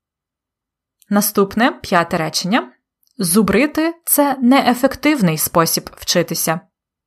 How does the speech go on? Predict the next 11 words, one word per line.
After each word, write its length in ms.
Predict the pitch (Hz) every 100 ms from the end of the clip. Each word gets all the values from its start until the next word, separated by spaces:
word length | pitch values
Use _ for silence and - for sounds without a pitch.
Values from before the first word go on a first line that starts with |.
| -
Отже, 280 | 190 170 175 - - -
зубрити — 840 | 170 165 220 202 240 175 - - 180 _ _
це 360 | - 208 185 180 - -
вчити 480 | - - 247 247 226
щось 560 | - 196 196 - - -
на 160 | 208
пам'ять, 680 | 208 202 202 175 156 151 - _ _ -
зазвичай 680 | 185 185 208 208 233 220 220
прямо 340 | 214 214 202
перед 520 | 202 208 202 196 - -
тестом. 500 | 196 170 - -